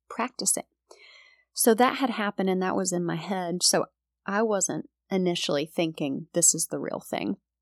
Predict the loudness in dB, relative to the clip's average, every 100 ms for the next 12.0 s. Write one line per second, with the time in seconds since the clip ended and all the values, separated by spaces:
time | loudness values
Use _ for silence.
0 | _ _ _ _ _ _ _ 4 6 6
1 | 2 2 0 2 0 2 2 4 2 2
2 | 2 0 0 0 -4 -4 -4 -4 -4 -4
3 | 0 0 2 0 -4 -6 -4 -2 -2 -2
4 | -4 -8 -8 -4 -4 -2 0 0 -4 -2
5 | -2 0 0 -2 -4 -6 -2 -2 -2 -2
6 | -2 -6 _ _ _ _ _ _ _ _
7 | _ _ _ _ 2 4 4 0 0 0
8 | 0 0 -2 -4 -2 0 0 -2 -4 -2
9 | 0 0 -2 -2 0 0 0 -6 -20 _
10 | -20 -2 0 0 -2 0 -2 -2 -4 -4
11 | -4 -6 -2 0 0 -2 -4 -4 -6 -6